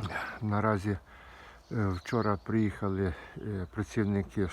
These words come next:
служби Рівнеобленерго і зняли лінію, е, по якій проходить електричний струм від будинку сорок,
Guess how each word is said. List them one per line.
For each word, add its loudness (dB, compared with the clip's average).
служби 0
Рівнеобленерго 4
і 6
зняли 6
лінію, 6
е, 0
по 8
якій 8
проходить 2
електричний 2
струм 4
від 6
будинку 6
сорок, 6